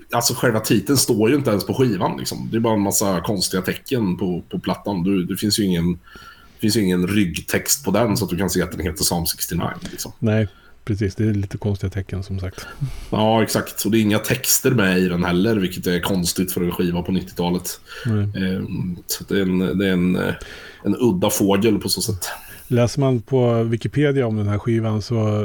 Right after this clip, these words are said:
Speaker 2: de här tecknen då, det är tydligen, eh, ett kapitel i Crowleys bok då, eh, som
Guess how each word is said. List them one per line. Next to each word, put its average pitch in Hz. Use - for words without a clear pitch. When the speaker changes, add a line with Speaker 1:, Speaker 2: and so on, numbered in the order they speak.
Speaker 2:
de 110
här 110
tecknen 113
då, 101
det 104
är 101
tydligen, 101
eh, 98
ett -
kapitel -
i 92
Crowleys 98
bok 123
då, -
eh, 120
som 92